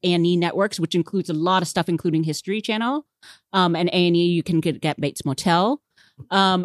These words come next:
and they have a licensing deal with Viacom C B S, which means you get stuff like Everybody Hates Chris. If you pay for it, also you get some of the Showtime, um, that are Viacom C B S, so you can get Ray Donovan, um, uh, The Affair, and some other stuff.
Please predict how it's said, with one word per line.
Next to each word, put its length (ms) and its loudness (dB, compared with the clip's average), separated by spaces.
and 260 0
they 120 2
have 160 0
a 20 0
licensing 540 -2
deal 280 0
with 200 -2
Viacom 500 -2
C 220 -6
B 160 -4
S, 400 -6
which 260 -4
means 320 0
you 120 -2
get 260 -6
stuff 320 -4
like 160 -6
Everybody 300 0
Hates 240 -6
Chris. 360 -2
If 100 0
you 120 2
pay 260 2
for 240 0
it, 100 -2
also 260 -2
you 140 2
get 220 -4
some 140 -2
of 60 -2
the 60 -2
Showtime, 800 -4
um, 320 -6
that 140 -2
are 60 -2
Viacom 520 -4
C 140 -8
B 160 -2
S, 160 -8
so 100 -2
you 80 0
can 140 -2
get 180 -2
Ray 140 -2
Donovan, 680 -4
um, 540 -10
uh, 260 -4
The 140 -4
Affair, 360 -8
and 120 -8
some 140 -10
other 200 -8
stuff. 340 -16